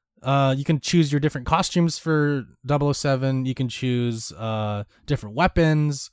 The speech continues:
but it's just sometimes Sean Connery throws me off because he's the older Sean Connery voice, but with the younger body. So as I mentioned earlier, it's just kind of weird hearing that.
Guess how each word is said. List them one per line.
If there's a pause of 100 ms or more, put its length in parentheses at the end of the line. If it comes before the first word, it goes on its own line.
(640)
but
it's
just
sometimes (640)
Sean
Connery
throws
me
off (220)
because
he's
the
older
Sean
Connery
voice,
but
with
the
younger
body. (580)
So (300)
as
I
mentioned
earlier,
it's
just
kind
of
weird
hearing
that.